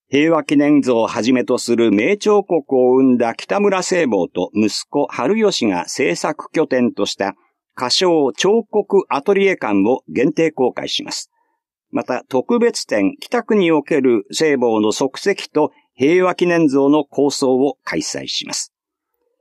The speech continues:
九月二十八日土曜日から十月六日日曜日、十月一日火曜日を除きます。え、時間帯二つあります。午前十時からと午後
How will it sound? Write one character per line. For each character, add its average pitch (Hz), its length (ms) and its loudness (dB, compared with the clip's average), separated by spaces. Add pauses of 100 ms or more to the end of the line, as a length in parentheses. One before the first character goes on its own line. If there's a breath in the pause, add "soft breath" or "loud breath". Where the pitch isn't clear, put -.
(320)
九 165 140 0
月 139 340 0
二 156 220 4
十 139 260 2
八 120 380 -2
日 143 280 2
土 127 200 4
曜 160 180 2
日 123 140 -2
か 135 100 -6
ら 147 160 -4
十 120 260 0
月 135 300 0
六 127 240 2
日 143 140 -4
日 104 400 0
曜 123 240 2
日、 - 220 -12 (220)
十 190 240 0
月 196 280 -2
一 180 280 -2
日 - 320 -8
火 - 200 -6
曜 202 280 4
日 127 200 0
を 139 100 2
除 98 300 -2
き 92 160 -2
ま 87 120 -2
す。 - 200 -10 (560 soft breath)
え、 110 120 -2
時 104 160 -4
間 127 240 -2
帯 113 140 -2
二 113 260 -6
つ 113 160 -6
あ 101 80 -4
り 92 100 0
ま 92 120 0
す。 - 240 -8
午 156 160 2
前 123 240 0
十 180 280 -2
時 117 140 -4
か 95 120 -8
ら 87 140 -6
と - 300 -4
午 147 140 0
後 95 160 -2